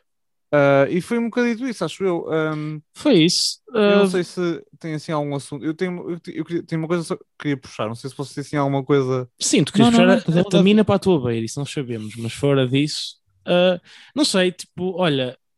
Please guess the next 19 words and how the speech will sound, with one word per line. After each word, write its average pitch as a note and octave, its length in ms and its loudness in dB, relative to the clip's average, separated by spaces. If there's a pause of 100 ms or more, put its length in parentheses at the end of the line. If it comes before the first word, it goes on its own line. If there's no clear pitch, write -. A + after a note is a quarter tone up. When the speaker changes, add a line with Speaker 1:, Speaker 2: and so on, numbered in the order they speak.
(140)
Speaker 2:
houve G3+ 200 0
uma A3 120 -2
cena, F#3+ 520 -6
houve F#3+ 200 -6
um, F#3+ 360 -6
um E3 40 -6
pay-per-view E3 300 -8
do E3 60 -6
Impact, E3+ 420 -6 (760)
só, D3 440 0 (320)
tipo, D3 200 -6
nós E3 200 0
como F3+ 140 0
não E3+ 140 2
falamos D#3+ 320 -4
do - 20 -8
pay-per-view D3 400 -6
dos C#3 220 -8
Impact, C#3 400 -6